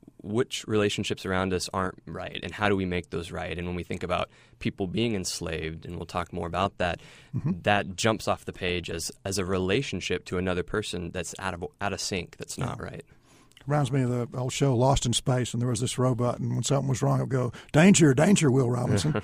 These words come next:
Speaker 1: <laughs>
Speaker 2: Well, we, we've kinda got danger here, don't we?
Speaker 1: We do, yeah.
Speaker 2: In Ken's book, uh, there's a, a kind of a mosaic of the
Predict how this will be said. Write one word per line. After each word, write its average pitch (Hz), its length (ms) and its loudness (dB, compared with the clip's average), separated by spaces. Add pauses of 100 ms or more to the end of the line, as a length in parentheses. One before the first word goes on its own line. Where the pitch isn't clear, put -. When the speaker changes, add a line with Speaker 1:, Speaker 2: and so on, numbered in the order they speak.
Speaker 1:
<laughs> - 120 -18
Speaker 2:
Well, 139 200 6
we, 147 120 6
we've 156 240 -2
kinda 165 240 2
got 143 200 2
danger 131 420 2
here, 113 200 -2
don't 117 140 -2
we? 117 60 0
Speaker 1:
We 101 80 -2
do, 101 240 2 (100)
yeah. 98 100 -6 (340)
Speaker 2:
In 139 140 4
Ken's 226 300 6
book, 180 400 4
uh, 123 240 0 (280)
there's 143 300 2
a, 120 240 -2 (100)
a - 920 -14
kind 156 180 -4
of 139 80 0
a 123 60 2
mosaic 127 680 4
of 120 180 -4
the 120 180 -2